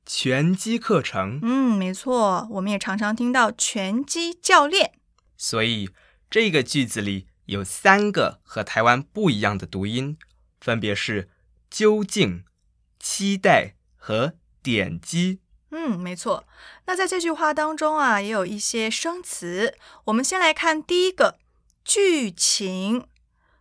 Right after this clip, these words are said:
Speaker 2: 剧就是指戏剧啊、电视剧啊，情就是情况。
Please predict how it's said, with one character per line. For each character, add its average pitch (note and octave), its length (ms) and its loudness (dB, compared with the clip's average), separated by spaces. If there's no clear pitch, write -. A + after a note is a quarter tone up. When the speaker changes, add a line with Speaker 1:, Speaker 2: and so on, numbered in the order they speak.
Speaker 2:
剧 E4+ 380 0
就 A3 120 -2
是 A3 180 -6
指 F#3 380 -6
戏 D#4 360 0
剧 D4 260 -4
啊、 A3+ 340 4
电 C#4+ 280 0
视 B3 160 -6
剧 A3+ 240 -4
啊， F#3+ 320 2
情 A#3+ 520 -2
就 A#3+ 140 -4
是 A3+ 200 -8
情 F#3 540 -4
况。 - 380 6